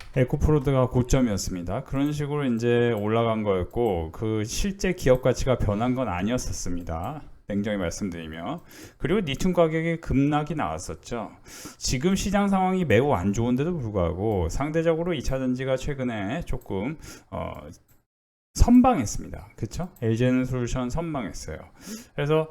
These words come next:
선생님들이 지금 여러분들이 만약에 포스코홀딩스를 추가로 매수하면 어떨까 생각하시는 분들은요,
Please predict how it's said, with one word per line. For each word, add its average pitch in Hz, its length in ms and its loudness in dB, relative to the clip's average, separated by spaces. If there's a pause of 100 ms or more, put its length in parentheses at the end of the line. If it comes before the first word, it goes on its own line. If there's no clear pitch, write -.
(260)
선생님들이 180 760 2
지금 113 720 2
여러분들이 127 600 2
만약에 110 360 -2
포스코홀딩스를 147 840 -2
추가로 147 420 0
매수하면 117 600 2
어떨까 110 480 0
생각하시는 123 640 -2
분들은요, 90 640 -4